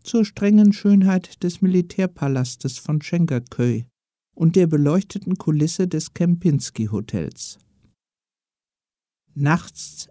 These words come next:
entfaltet Istanbul seinen ganz speziellen Zauber.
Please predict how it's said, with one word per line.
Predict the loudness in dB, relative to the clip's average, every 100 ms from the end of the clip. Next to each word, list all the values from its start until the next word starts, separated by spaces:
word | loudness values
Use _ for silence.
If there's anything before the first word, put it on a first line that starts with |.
| 2
entfaltet | 2 4 2 0 0
Istanbul | -4 -6 -2 0 2 0
seinen | 0 2 2
ganz | 2 0
speziellen | -2 -6 -6 -2 0 0 0
Zauber. | -2 -2 -2 -2 -4